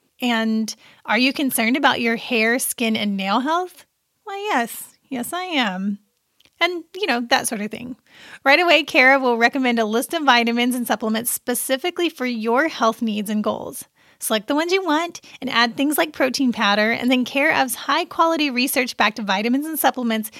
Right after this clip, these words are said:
get sent straight to your door, which is great for moms who don't want to deal with the hassle of a vitamin aisle at a store.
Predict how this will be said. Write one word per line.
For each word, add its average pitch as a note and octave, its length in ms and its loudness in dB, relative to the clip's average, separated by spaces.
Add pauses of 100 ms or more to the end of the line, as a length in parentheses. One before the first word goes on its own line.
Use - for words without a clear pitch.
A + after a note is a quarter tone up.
(120)
get D#4 180 -2
sent - 320 -4
straight A#3 360 -2
to A#3 80 -4
your G#3 100 -2
door, - 360 -4
which F4+ 180 0
is D#4+ 80 0
great B3+ 240 4
for A#3 80 0
moms G3 260 2
who B3 80 -2
don't A3 140 -2
want G#3+ 100 -2
to G#3 60 0
deal G3 340 0
with G3 140 -6
the G#3 60 -6
hassle G3+ 360 -2
of F#3+ 140 0
a F3 40 -10
vitamin F#3 380 -4
aisle E3+ 300 -8
at F3+ 100 -10
a F#3 60 -8
store. - 420 -8